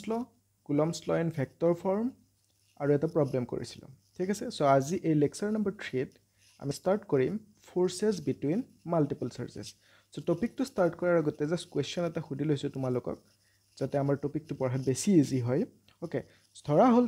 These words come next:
তোমাৰ হাতত দুটা চাৰ্জ আছে, এটা কিউ ওৱান আৰু এটা কিউ টু চাৰ্জ। অ'কে, চ' দুইটা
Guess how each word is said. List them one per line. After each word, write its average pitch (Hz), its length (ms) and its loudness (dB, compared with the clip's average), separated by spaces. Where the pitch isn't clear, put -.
তোমাৰ 180 220 2
হাতত 160 240 -2
দুটা 170 160 -4
চাৰ্জ 156 200 2
আছে, - 120 -8
এটা 151 140 -6
কিউ 202 240 0
ওৱান 240 200 -2
আৰু 143 180 4
এটা 180 100 -2
কিউ 180 140 4
টু 135 60 -4
চাৰ্জ। - 180 -10
অ'কে, 233 160 -6
চ' 160 180 -4
দুইটা 220 240 4